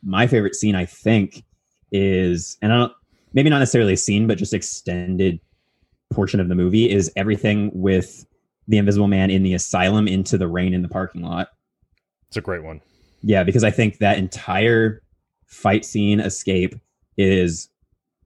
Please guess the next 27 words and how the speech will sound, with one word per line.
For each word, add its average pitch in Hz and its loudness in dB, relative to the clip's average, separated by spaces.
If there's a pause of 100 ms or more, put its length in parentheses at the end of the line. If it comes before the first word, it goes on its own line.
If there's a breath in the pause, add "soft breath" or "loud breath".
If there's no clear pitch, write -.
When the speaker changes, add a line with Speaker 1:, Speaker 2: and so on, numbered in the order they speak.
(520)
Speaker 1:
gorgeously 131 4
choreographed 98 0
and 85 -2
shot. 92 0
He, 98 -2
he 107 0
uses 107 4
a 107 4
lot 98 2
of 95 0
the 95 0
same 92 -2
kind 95 -2
of, 87 -2
um, 90 -2 (300 soft breath)
fixing 110 0
the 101 0
camera 98 0
to 101 0
a 87 0
point 98 -2
and 98 -2
then 90 -4 (100)
twisting 113 -4
it 139 -2 (360)
Speaker 2:
Yeah. 90 -8
Speaker 1:
robotically. 104 2